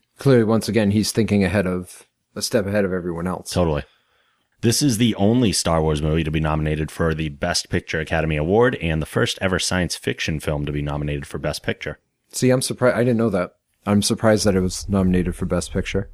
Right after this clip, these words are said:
Speaker 2: Yeah?
Speaker 1: Um, yeah, I actually didn't know that. I didn't think, usually science fiction films are not regarded. Science fiction, horror, those are left out of the
Speaker 2: Right.
Speaker 1: conversation.
Speaker 2: Right.
Speaker 1: I've actually read that a lot of people don't even regard Star Wars as a science fiction movie.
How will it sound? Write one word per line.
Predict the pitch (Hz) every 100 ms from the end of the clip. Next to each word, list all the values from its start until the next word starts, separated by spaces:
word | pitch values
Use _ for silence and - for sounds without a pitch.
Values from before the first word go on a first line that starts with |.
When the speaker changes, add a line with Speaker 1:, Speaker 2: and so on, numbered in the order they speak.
| -
Speaker 2:
Yeah? | 87 98 135 - -
Speaker 1:
Um, | 95 87 87
yeah, | 110 120
I | - 107
actually | 104 107 - 98
didn't | 98
know | 92
that. | 85 82
I | 95
didn't | 98 92
think, | 90 90 - _ -
usually | 135 147 147 117
science | - 110 104
fiction | - 107 117
films | 101 113 98
are |
not | 90 92 87
regarded. | 92 87 87 82 82
Science | 113 113 -
fiction, | 110 -
horror, | 101 104 95
those | 110 104
are |
left | 98 98 -
out | 92
of | 87
the | 80 82 85
Speaker 2:
Right. | 90
Speaker 1:
conversation. | 82 85 92 101 95 104
Speaker 2:
Right. | 80 80 80 - - _ - _ _ -
Speaker 1:
I've | 110
actually | 117 - 101
read | 101 95
that | 90 82 - _ _ _ _ _
a | 117
lot | 110 104
of |
people | 113 104 92 87
don't | - 113 101
even | 110 107
regard | 90 87 92 95 90 _ _ -
Star | - 101
Wars | 92 92 -
as | 98 92
a | 90
science | - 87 85
fiction | - 92 90
movie. | 87 87 90